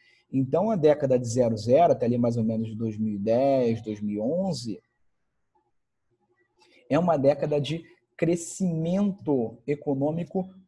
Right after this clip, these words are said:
para o Brasil. Tá bom? A gente vai ver que a partir de dois mil e doze, treze, aí cada vez mais,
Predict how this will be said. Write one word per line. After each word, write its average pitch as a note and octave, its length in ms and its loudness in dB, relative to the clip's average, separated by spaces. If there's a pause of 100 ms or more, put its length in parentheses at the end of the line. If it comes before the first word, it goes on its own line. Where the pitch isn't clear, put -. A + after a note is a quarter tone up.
(120)
para F#3+ 260 6
o G#3+ 40 4
Brasil. D#3 600 0 (1500)
Tá - 80 -14
bom? C#3 320 -2 (760)
A A#2+ 120 -2
gente C3+ 200 -2
vai C3 120 0
ver C3+ 100 0
que C#3 100 -2
a C3 60 2
partir C3 320 -2
de B2 100 -6
dois A#2+ 220 -2
mil A#2 160 2
e G#2 40 -4
doze, C3 960 0 (120)
treze, B2 640 0
aí A2+ 80 0
cada A2+ 320 0
vez B2+ 240 -2
mais, A2+ 400 -2